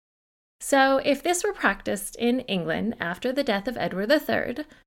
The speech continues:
John of Gaunt would have taken precedence over his nephew, Richard.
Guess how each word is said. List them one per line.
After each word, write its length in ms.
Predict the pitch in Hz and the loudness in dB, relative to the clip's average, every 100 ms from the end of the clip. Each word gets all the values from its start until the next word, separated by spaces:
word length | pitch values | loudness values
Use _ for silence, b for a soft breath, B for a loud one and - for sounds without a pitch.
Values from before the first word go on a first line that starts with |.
| _ _ - | _ _ -2
John 240 | 185 165 | 0 2
of 140 | 185 - | 0 2
Gaunt 420 | 330 277 269 226 | 2 2 -2 -4
would 220 | 185 190 | -2 -2
have 100 | 185 | -2
taken 320 | 196 175 180 | -6 -4 -4
precedence 800 | - 240 233 196 180 247 - - _ - | -2 -4 -2 -4 -2 -4 -6 -10 _ 0
over 360 | 214 202 214 | 0 2 -2
his 200 | 202 220 | -2 -2
nephew, 540 | 196 165 - 151 147 196 | -2 -4 -6 -8 -8 -6
Richard. 520 | 120 - - - - | -6 -6 -12 -16 -20